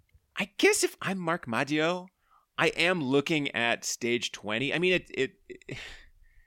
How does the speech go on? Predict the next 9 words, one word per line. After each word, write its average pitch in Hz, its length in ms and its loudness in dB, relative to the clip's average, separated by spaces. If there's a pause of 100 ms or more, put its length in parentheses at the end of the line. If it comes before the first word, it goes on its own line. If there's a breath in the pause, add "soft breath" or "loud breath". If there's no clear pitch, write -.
(240)
it's 147 180 0
tough - 260 2
to - 100 2
try 156 240 4
and 135 240 4
leave 151 240 0
it 160 120 4
so 135 300 0
late, 143 540 -4